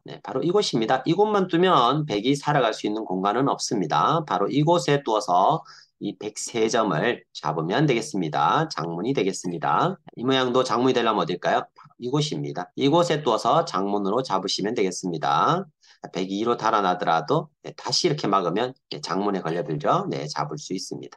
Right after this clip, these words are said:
자, 이 모양의 장문은, 이 모양은 조금 그렇게 어려운 문제가 아닌데요. 자, 바로 이곳입니다.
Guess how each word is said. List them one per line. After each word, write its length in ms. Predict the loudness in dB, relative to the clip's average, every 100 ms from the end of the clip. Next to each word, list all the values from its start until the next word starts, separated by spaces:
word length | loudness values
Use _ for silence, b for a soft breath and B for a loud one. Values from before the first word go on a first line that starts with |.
| _
자, 120 | -14
이 80 | -6
모양의 260 | 0 2 2
장문은, 540 | 2 0 2 2 0
이 100 | 0
모양은 380 | 2 4 2 2
조금 240 | 0 0 0
그렇게 260 | -2 -2
어려운 360 | 2 4 4 4
문제가 280 | 2 0 0
아닌데요. 560 | 0 -2 2 2 0 -4 B B
자, 140 | -18 -4
바로 180 | 0 2
이곳입니다. 560 | 2 2 2 2 2